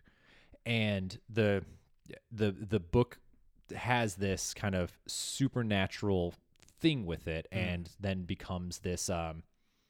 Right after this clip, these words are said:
Speaker 1: the, or grief. Grief is the word that I wanted.
Speaker 2: <laughs>
Speaker 1: There we go. Grief. Um, but the, the, the book has, uh, this entity that exists, which is the Babadook, and then eventually, you know, stuff happens.
Speaker 2: Yeah.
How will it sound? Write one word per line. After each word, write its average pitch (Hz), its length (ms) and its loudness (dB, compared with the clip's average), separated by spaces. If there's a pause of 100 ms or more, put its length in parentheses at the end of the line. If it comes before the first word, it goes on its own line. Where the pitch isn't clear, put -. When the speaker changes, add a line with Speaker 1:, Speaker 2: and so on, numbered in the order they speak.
(720)
Speaker 1:
the, 107 240 0
or 98 100 2
grief. 107 560 -2
Grief 185 280 2
is 175 140 8
the 147 80 8
word 123 160 8
that 104 100 6
I 95 60 6
wanted. 82 380 2 (120)
Speaker 2:
<laughs> - 120 2
Speaker 1:
There 139 260 12
we 107 80 8
go. 92 240 4 (140)
Grief. 120 440 6 (920)
Um, 104 460 2 (300)
but 135 160 8
the, 117 280 8
the, 107 100 4 (300)
the 113 160 6
book 117 280 4
has, 104 540 2
uh, 90 360 0 (120)
this 92 220 -2 (140)
entity 143 380 2
that 82 120 0
exists, 82 400 -6
which 85 140 -6
is 117 60 -10
the 139 60 0
Babadook, 85 460 0
and 90 100 -4
then 87 240 -4
eventually, 87 540 -2
you 82 120 -6
know, 78 200 -10 (580)
stuff - 400 0
happens. - 680 -4
Speaker 2:
Yeah. 82 180 -2